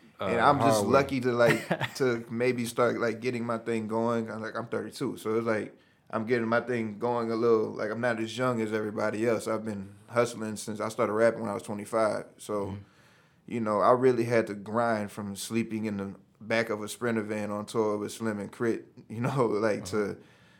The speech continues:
Speaker 2: and doing that for free and going on tour with Currency for free and, and having to fund a lot of things myself and, and be broke and be hustling and, and, and putting your all into this to where you learn, like, "Okay, this is how I'ma do this, this is how I'ma do that."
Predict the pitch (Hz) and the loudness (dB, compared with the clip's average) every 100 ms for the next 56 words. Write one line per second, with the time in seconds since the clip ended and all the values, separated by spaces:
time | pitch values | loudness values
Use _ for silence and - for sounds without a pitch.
0 | _ - 110 127 120 117 - - 139 131 | _ -8 0 2 4 4 0 -4 0 2
1 | 104 104 113 117 113 113 107 127 120 110 | 0 2 2 2 0 -2 -2 0 2 2
2 | 113 104 135 120 107 - 110 98 - 131 | 0 -4 -4 -2 -4 -6 -12 -14 -2 2
3 | 127 113 104 101 101 - - - _ - | 2 2 -2 -6 -10 -14 -20 -20 _ -10
4 | 107 101 101 - 113 104 104 - 123 117 | -8 -8 -12 -8 -4 -4 -6 -6 -2 0
5 | 110 107 110 107 113 110 107 107 98 - | 0 0 -2 -2 -4 -6 -6 -8 -8 -2
6 | 117 113 104 104 98 98 101 98 127 120 | 2 2 0 -8 -10 -12 -12 -6 -6 -6
7 | - 113 113 104 104 104 113 123 120 113 | -4 2 2 0 -10 -6 -4 -2 0 0
8 | 113 110 107 104 104 98 104 98 98 - | -2 -8 -8 -6 -6 -8 -10 -10 -12 -4
9 | 135 123 110 95 110 104 113 127 117 107 | -2 -2 0 0 2 0 -2 -4 -6 -6
10 | 104 - 104 104 104 104 107 104 113 110 | -6 -6 -4 -2 -2 -4 -2 2 2 2
11 | 101 98 92 113 104 98 101 95 90 92 | -2 -4 -8 -10 -10 -10 -12 -12 -12 -12
12 | 98 95 98 92 98 95 92 - 95 101 | -10 -10 -10 -14 -14 -14 -14 -12 -8 -6
13 | 101 | -6